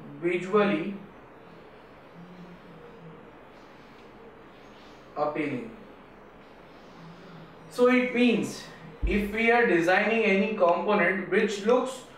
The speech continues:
visually appealing, or we can see, say that it is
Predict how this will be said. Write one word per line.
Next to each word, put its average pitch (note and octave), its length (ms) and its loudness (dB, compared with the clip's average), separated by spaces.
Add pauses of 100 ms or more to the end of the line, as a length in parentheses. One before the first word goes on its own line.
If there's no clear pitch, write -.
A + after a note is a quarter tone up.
(500)
visually G3+ 540 2
appealing, G3+ 720 2 (640)
or G3+ 260 2
we G#3 140 0
can A3+ 260 2
see, A#3+ 380 -4 (420)
say A#3 340 0
that A3 320 2
it G#3+ 60 4
is A3+ 280 2